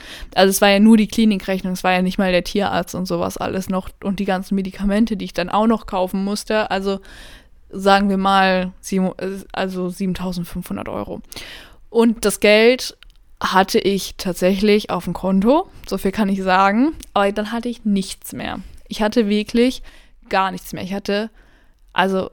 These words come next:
weiß ich nicht, das, was ich jetzt gerade so verdient habe, so dann, was ich so vom Monat über hatte, so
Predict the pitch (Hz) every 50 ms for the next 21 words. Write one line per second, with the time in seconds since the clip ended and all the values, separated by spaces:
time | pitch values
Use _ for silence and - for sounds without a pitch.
0 | - - - 202 202 190 185 185 - - 208 220 - 208 202 208 196 202 214 202
1 | - - - - 302 254 226 202 202 190 180 - 208 185 190 - 214 240 262 254
2 | 262 269 269 269 277 277 277 285 285 269 233 220 196 190 196 190 175 - - -
3 | - - _ _ _ - 196 190 190 190 190 185 - - 196 190 190 190 196 -
4 | 196 190 - 202 196 202 208 208 202 190 - 202 220 254 254 247 247 262 254 -
5 | 262 247 247 247 247 247